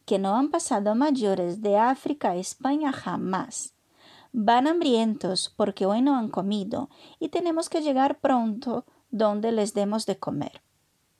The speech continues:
A lo que dijo Don Quijote: "¿Leoncitos a mí? Bajad, buen hombre, abrís esas jaulas y echadme estas bestias fuera,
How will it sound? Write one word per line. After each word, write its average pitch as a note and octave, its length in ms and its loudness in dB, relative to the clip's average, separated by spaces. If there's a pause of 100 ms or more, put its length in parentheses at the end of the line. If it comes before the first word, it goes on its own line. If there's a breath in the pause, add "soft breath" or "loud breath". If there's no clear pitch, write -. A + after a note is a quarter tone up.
(460)
A G3+ 100 -2
lo G#3 160 -2
que F#3+ 120 -4
dijo F#3 300 -4
Don G3+ 160 -4
Quijote: - 580 -8 (760 soft breath)
"¿Leoncitos A#3 1040 2
a G3+ 140 2
mí? G#3+ 280 0 (720 soft breath)
Bajad, C#4+ 540 2 (160)
buen G3 320 0
hombre, G3+ 520 0
abrís A3 500 0
esas C4+ 320 -4
jaulas A#3+ 680 2 (320 loud breath)
y A#3+ 140 2
echadme C4 840 2
estas G3 460 -2
bestias A#3+ 580 -2
fuera, F3+ 520 0